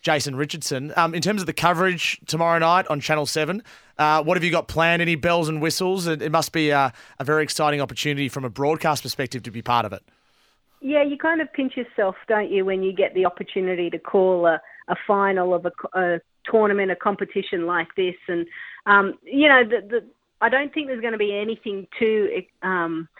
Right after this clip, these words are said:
Speaker 2: special from a broadcast point of view, but I hope that we have almost a packed house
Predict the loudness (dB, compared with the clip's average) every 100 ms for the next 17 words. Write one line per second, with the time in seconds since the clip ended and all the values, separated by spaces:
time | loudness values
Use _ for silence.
0 | -20 -20 -8 2 2 2 -4 -2 -2 -4
1 | -4 -2 -2 0 0 0 -2 -8 -6 -6
2 | -2 -2 -2 2 2 2 2 2 0 _
3 | -6 -4 -4 _ _ _ _ -6 -4 -2
4 | -2 -2 -4 -16 -8 -4 -4 -6 -10 -6
5 | 0 0 -2 -2 0 0